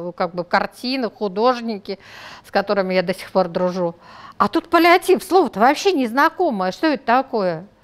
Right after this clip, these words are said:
Начинаю искать. Оказывается, паллиатив — это улучшение качества жизни на последнем этапе ухода ребенка или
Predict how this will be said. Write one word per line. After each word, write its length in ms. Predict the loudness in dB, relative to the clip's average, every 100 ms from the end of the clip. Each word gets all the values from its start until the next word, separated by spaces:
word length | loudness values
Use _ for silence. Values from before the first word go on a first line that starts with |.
| _ -20 -20 -20 _
Начинаю 760 | -16 -8 -8 -4 -2 0 0 -2
искать. 400 | -2 -2 -2 -6 _ _ _
Оказывается, 1120 | -6 2 2 4 2 2 0 0 -4 0 0 0
паллиатив — 500 | 0 2 0 0 -2 2
это 600 | 0 0 2 2 4 0 -4 -18 -8
улучшение 460 | 2 2 4 0 2
качества 540 | 0 0 -2 -2 0
жизни 640 | 0 0 -2 -2 -4 -4 -4
на 200 | -4 -4
последнем 720 | -4 -2 0 -2 -2 -4 -4
этапе 720 | 2 4 2 0 0 2 0
ухода 880 | -2 -4 -6 2 2 4 0 0 -4 -10 -20 -20 -20 -2
ребенка 800 | 0 2 2 0 0 -2 -2 -2
или 360 | -2 -2 -2